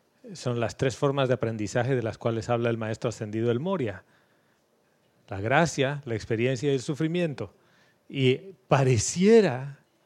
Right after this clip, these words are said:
que al ser humano le gusta sufrir, le gusta la última forma de aprender. En realidad, ¿le ofrecen la gracia? No, no, gracia yo no quiero.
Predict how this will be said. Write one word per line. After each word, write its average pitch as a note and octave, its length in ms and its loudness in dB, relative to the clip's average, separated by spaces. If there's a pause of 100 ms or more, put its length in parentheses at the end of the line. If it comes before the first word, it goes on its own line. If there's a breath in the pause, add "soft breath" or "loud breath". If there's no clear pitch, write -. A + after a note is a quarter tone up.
(960)
que A#2+ 720 -2
al A#2 160 -4
ser C#3 180 4
humano D3 300 0
le C#3+ 100 4
gusta C3+ 300 0
sufrir, C#3+ 580 -4 (160)
le A2+ 140 -2
gusta D#3+ 320 4
la B2+ 100 4
última A3 560 6
forma G3+ 300 4
de E3 60 4
aprender. C#3 520 0 (380)
En C3+ 100 -14
realidad, C#3 380 6
¿le E3 80 8
ofrecen G3 340 2
la F3+ 80 4
gracia? G#3+ 360 2
No, E3+ 180 0
no, F2+ 240 -8
gracia A2+ 420 -6
yo C3+ 80 -2
no C3+ 80 -6
quiero. A2 300 -4